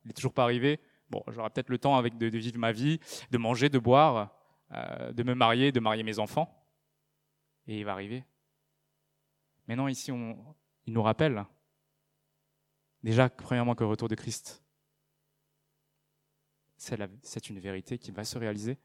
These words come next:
qu'il est tout proche aussi. On ne sait pas quand. Et qu'il ne faut pas que ce soit une réali-, une vérité lointaine, une réalité lointaine, mais que ça ait un impact aussi dans notre vie. Frères et sœurs, que nous puissions vraiment,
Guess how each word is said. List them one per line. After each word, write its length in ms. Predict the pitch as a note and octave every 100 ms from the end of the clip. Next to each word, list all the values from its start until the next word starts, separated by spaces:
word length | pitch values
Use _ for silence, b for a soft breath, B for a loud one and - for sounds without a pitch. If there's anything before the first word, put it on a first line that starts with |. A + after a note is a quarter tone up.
| _ _ _ _
qu'il 200 | - G#2+
est 60 | A2
tout 200 | - -
proche 360 | - C#3+ -
aussi. 280 | G#2 - D3 _ _ _ _ _ _ _
On 60 | -
ne 40 |
sait 140 | G2+ A2
pas 140 | A2+
quand. 280 | - C#3 _ _ _ _ _ _ _ _ _ _ _ _ _ _ _ _ _ _ _ _ _ _ _ _ _ _ _ _ _ -
Et 60 | A#2+
qu'il 120 | C3+
ne 60 |
faut 120 | C3 C#3+
pas 120 | D#3+
que 80 | -
ce 40 |
soit 100 | C#3+
une 100 | B2
réali-, 340 | B2 A#2+ B2+ A#2+
une 140 | A#2+
vérité 320 | A#2+ B2 C3
lointaine, 640 | A#2 C3 C3+ F#3 D3+ G#2 A2
une 120 | A#2+
réalité 340 | A2+ A#2 G#2+
lointaine, 320 | A#2+ A#2+ D#3+ D3
mais 80 |
que 60 | A#2
ça 120 | -
ait 40 | A#2
un 100 | A2
impact 300 | A2 C3 A#2+
aussi 180 | G#2
dans 80 | A2+
notre 240 | G2+ - G2+
vie. 260 | G#2 E2+ - _ _ _ _ _ _ _ _ _ _ _ _ _
Frères 160 | - C3+
et 40 |
sœurs, 140 | C3 D3+
que 80 |
nous 120 | C#3+ B2+
puissions 180 | -
vraiment, 540 | C3 B2+ C3+ C3+ _